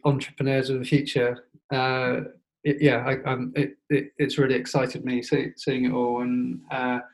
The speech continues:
in that regard as well, of it may-, maybe it being the beginning of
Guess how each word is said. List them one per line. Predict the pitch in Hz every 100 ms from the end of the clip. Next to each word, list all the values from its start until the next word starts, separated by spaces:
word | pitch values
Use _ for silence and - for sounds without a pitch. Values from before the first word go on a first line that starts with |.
| _ _ _ -
in | 135
that | 139 139
regard | 139 127 127 123 123
as | 123
well, | 135 131 127
of | 127 -
it | 139 _ -
may-, | 131 127
maybe | 135 135 127 127
it | 123 120 - _ - - -
being | 131 131 123 123
the | 123 120
beginning | - - 131 127 120
of | 120 120